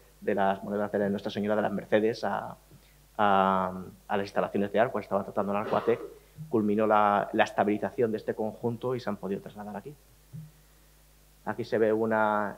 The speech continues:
instantánea también de, de estos, eh, enormes lotes de monedas procedentes del pecio de Nuestra Señora de las Mercedes, en el momento de la,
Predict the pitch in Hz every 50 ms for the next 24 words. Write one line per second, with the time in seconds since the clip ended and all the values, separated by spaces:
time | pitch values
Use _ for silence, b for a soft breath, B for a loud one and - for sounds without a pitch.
0 | - - 117 - - 104 104 98 - 123 127 131 120 120 120 110 107 123 131 135
1 | 113 113 107 104 104 104 104 101 104 - - - - - _ _ - - _ -
2 | - 90 98 104 - - - 104 104 - - - - - - - 107 98 98 98
3 | - - - - - - - - B B B B B B B B - - 104 101
4 | 110 113 104 110 127 127 - 127 110 - 113 110 110 120 120 120 - - 113 -
5 | 113 113 113 113 - 117 110 101 98 - 113 - 123 110 107 104 101 - - -
6 | 107 107 107 104 101 - - - 98 92 - - 135 123 123 127 143 - - -
7 | b b b b b b b b b - 107 110 107 101 104 113 110 113 110 110
8 | 110 107 107 107 107 107 104 101 101